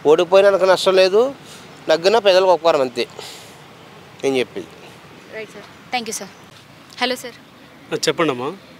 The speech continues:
Speaker 2: సార్ ఇప్పుడు మనకి కొల్లాపూర్ కాన్స్టిట్యుయెన్సీకి ఇండిపెండెంట్గా పోటీ చేస్తుంది బర్రెలక్క ఎమ్మెల్యేగా, అది అందరికీ తెలిసిన విషయమే. So ఆమె తరపున ఇక్కడ మన ఓయూ క్యాంపస్లో కూడా సంఘీభావం తెలిపి-, తెలు-, తెలుపుతున్నారు విద్యార్థులు అన్నట్టుగా కూడా నాకు తెలిసింది. So అందరు కూడా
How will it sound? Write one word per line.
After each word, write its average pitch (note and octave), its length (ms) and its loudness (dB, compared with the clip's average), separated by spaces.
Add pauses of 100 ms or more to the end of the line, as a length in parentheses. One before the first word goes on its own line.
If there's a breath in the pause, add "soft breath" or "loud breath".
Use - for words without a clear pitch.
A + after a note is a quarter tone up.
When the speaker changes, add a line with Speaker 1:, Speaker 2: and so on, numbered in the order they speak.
(140)
Speaker 2:
సార్ A#3+ 100 -14
ఇప్పుడు B3 440 -4
మనకి A3 320 -8
కొల్లాపూర్ A#3 400 -4
కాన్స్టిట్యుయెన్సీకి A3+ 800 -8
ఇండిపెండెంట్గా A#3 880 -4 (640)
పోటీ A#3 160 0
చేస్తుంది G#3 540 -6
బర్రెలక్క G3+ 440 -4 (120)
ఎమ్మెల్యేగా, G#3 380 -2 (320)
అది G3+ 100 2
అందరికీ G#3 240 -4
తెలిసిన G3 260 -4
విషయమే. G3 340 -6 (460 loud breath)
So A#3+ 60 -6
ఆమె G#3+ 280 2
తరపున G#3+ 280 -4
ఇక్కడ A3+ 200 -2
మన G#3 160 -4
ఓయూ G#3+ 180 -4
క్యాంపస్లో A3 420 -4
కూడా A3 120 -6
సంఘీభావం G#3 420 -2
తెలిపి-, G3 400 -6
తెలు-, G#3 320 -4
తెలుపుతున్నారు G#3+ 560 -4
విద్యార్థులు G#3+ 440 -2
అన్నట్టుగా G3 340 -6
కూడా G#3 340 -4 (360 loud breath)
నాకు E3+ 120 -10
తెలిసింది. G3+ 380 -4
So - 120 -2
అందరు A#3 260 0
కూడా C4 300 0